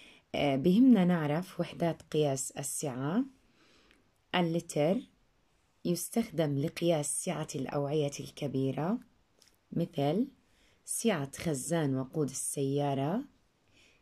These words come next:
سعة بركة سباحة، سعة قارورة ماء. من وحدات قياس السعة أيضا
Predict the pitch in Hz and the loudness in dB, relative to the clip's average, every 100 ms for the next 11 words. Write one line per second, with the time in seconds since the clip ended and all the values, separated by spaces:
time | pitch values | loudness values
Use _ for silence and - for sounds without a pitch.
0 | _ - - 247 180 147 - 143 180 - | _ -8 0 0 0 -4 -4 0 0 -2
1 | 143 - - 147 147 - 170 226 285 _ | -8 -6 -4 -2 -2 -2 0 0 -4 _
2 | _ _ _ _ _ - - 240 202 196 | _ _ _ _ _ -8 -4 -2 0 -2
3 | 196 - 160 147 147 170 185 196 202 - | -4 -6 -2 2 2 0 -2 0 0 0
4 | - _ - - _ _ _ _ _ _ | -4 _ -20 -20 _ _ _ _ _ _
5 | _ _ _ _ _ _ _ _ _ _ | _ _ _ _ _ _ _ _ _ _
6 | _ - 202 220 196 254 269 - 214 214 | _ 2 4 4 4 2 2 0 0 0
7 | - - 208 175 170 190 175 156 160 185 | -2 -6 -4 -2 0 2 2 2 0 0